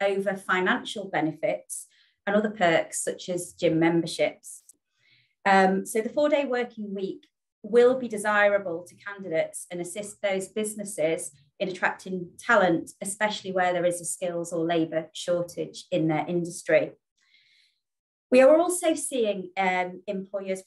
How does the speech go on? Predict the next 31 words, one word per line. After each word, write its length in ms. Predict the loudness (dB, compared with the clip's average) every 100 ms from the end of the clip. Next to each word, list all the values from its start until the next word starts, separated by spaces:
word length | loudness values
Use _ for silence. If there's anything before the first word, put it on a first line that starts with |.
| -10
promoting 400 | -10 -8 -12 -10
better 440 | -10 -8 -10 -12 _ -6
mental 340 | -4 -4 -6
health 560 | -2 0 0 -4 _ -14 0
and 280 | 2 2 0
well-being 720 | 0 0 -2 0 2 2 -2
in 80 | -6
the 80 |
workplace. 800 | -2 -2 -4 -6 -6 -6 -10 -18 -20 _ _ _ _ -6
Employers 420 | -4 4 6 6 4
are 200 | 4 4
recognising 800 | 2 -2 -12 -6 -2 -2 -2 -2
that 180 | -2 -6
positive 420 | -10 -12 -8 -10 -10 -8
mental 440 | -4 -4 -4 -6
health 440 | -4 -2 -2 -6 -16 -4
and 200 | 0 0
well-being 600 | -2 -4 -4 -2 -2 -2
is 180 | -6 -8
essential, 720 | -6 -2 -2 -4 -4 -4 -4 -12 _ _ -4
and 140 | 0
that 80 | 2
employees 720 | 2 0 -2 -2 -2 -4 -6 -6
are 240 | -2 0 0
also 360 | -4 -6 -8
placing 460 | -8 -6 -8 -6 -10
greater 340 | -4 -4 -4 -12
emphasis 680 | -12 -12 -14 -12 -10 -12 -8
on 220 | -4 -4
work-life 640 | 0 0 0 -6 -8 -6
balance. 640 | -2 0 0 -2 -8 -10